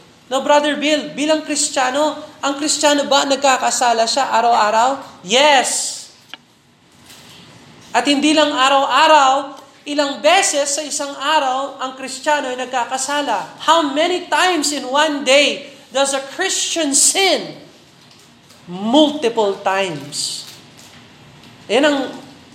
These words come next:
ma-, ah, masakit na katotohanan. It's true. Isang minuto, lumalakad ka, punong-puno ng basbas ng banal na Espiritu Santo. Tapos isang minuto, karnal,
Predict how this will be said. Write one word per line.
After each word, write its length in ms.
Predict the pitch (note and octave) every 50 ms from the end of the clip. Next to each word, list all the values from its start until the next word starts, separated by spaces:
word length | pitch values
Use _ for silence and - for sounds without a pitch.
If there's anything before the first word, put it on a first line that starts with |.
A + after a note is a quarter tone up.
| - -
ma-, 220 | G#3+ G#3+ G#3+ - -
ah, 320 | - G3+ G3+ G3 F#3+ F#3+ F#3 E3 - - - - - - - - - -
masakit 400 | G#3 A3 - A3+ - C4 B3+ A#3+
na 80 | A3+
katotohanan. 720 | A3+ A3 G#3+ G#3+ G#3 G3+ G3 F#3 F3 E3+ D#3 D#3 D#3 D#3 D3+ C#3+ C#3 D3+ - - - - - -
It's 240 | - B3+ B3 - -
true. 400 | - - G#3 G3 A3 B3+ A3+ B3+ B3 - - - - - - - - - - - - - - - - - - - - - - - - - -
Isang 320 | - A3+ - - D4 D4 C#4+
minuto, 640 | C#4 C#4+ C#4+ C#4+ C#4+ D4 D4 D4+ D4+ C#4+ C4+ D4 - -
lumalakad 560 | G#3+ A3 B3 A#3+ A#3 A#3 A#3 A#3 A#3+ A3+ A3+
ka, 400 | - B3 A#3+ A#3+ A#3 - - - - - - - - -
punong-puno 720 | - A3+ A#3 B3 B3 B3+ A#3+ - - A#3+ A#3 A#3+ C4 B3+ B3+
ng 180 | A#3 A3+ A3 A3 F3+
basbas 560 | A3 A3+ - - G#3+ A3+ A#3 A#3 - - A3
ng 160 | G#3+ G#3 G3
banal 240 | G3+ G#3 G#3 G#3 G#3
na 80 | G3+
Espiritu 400 | G3+ - - G#3+ G3 G3 - G3
Santo. 480 | - - F#3+ F3+ F3+ F3 F#3 F3+ F3 F3 - - - - - - - - - -
Tapos 320 | G3+ G3+ G3+ A3+ A3 -
isang 240 | A3 - - G#3+ G#3
minuto, 720 | G3+ G3 G3 G#3 G#3+ G#3 G#3+ - G3+ G3 F#3 F3+ F3+ - - - - - -
karnal, 640 | G3 F#3 E3+ E3+ F3 F#3 F#3 F#3+ F#3+ F3+ F3+ F3+